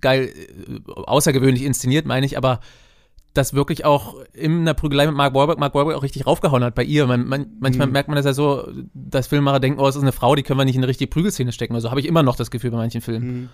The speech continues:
Speaker 1: Aber die kloppen sich da richtig gegenseitig und stecken Schläge ein, teilen Schläge aus. Das fand ich echt eine, echt einen guten Move, einen einfachen, aber
Speaker 2: Mhm.
Speaker 1: guten Move, ja.
Speaker 2: Ja, vor allem, ich find's ja schön, weil ich weiß zumindest, dass bei Uncharted vier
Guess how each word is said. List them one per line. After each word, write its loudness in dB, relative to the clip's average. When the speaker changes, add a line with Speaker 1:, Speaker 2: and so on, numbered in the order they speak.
Speaker 1:
Aber 2
die -4
kloppen 0
sich -2
da 0
richtig -4
gegenseitig 0
und -4
stecken -2
Schläge -2
ein, 2
teilen 0
Schläge -2
aus. 0
Das -8
fand -4
ich -8
echt -10
eine, -4
echt -10
einen -10
guten -6
Move, -4
einen -4
einfachen, -4
aber -2
Speaker 2:
Mhm. -6
Speaker 1:
guten -6
Move, -6
ja. -10
Speaker 2:
Ja, 0
vor 0
allem, 2
ich -6
find's -2
ja 2
schön, 0
weil 4
ich -4
weiß -2
zumindest, -2
dass -8
bei -2
Uncharted -4
vier -2